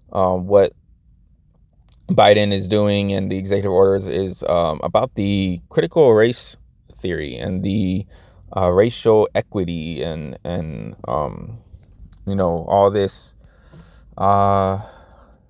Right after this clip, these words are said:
you know, uh, postmodern, modern talk about seeing everything through the, the lens of oppress and oppression and oppressor and, and,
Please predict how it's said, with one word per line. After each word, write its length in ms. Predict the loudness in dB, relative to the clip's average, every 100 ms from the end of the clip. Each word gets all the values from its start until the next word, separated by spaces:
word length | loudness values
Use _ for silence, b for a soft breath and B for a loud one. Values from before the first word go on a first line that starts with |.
| B B -12
you 100 | -6
know, 420 | -4 -2 -4 -6 -14 -18
uh, 140 | -16 0
postmodern, 920 | 2 2 -2 -4 2 4 4 2 -4 -12 -8
modern 560 | -4 -4 -4 -6 -10 -16 _ _ _ _ _ _ -12
talk 380 | 2 4 4 -2
about 500 | 2 4 6 4 0 -14 _ _ _ _
seeing 360 | -10 -4 0 0
everything 380 | 0 0 -2
through 260 | 2 6 8
the, 240 | 6 4 2
the 100 | 0
lens 360 | 2 2 -2
of 280 | 2 4 4
oppress 760 | 0 -4 4 6 4 0 -12 -10
and 140 | -6
oppression 680 | -6 2 2 2 -6 -6 -4
and 160 | -4 -6
oppressor 560 | 0 2 2 0 2
and, 200 | 2 -2 -10 b b _
and, 420 | -6 -4 -6 -8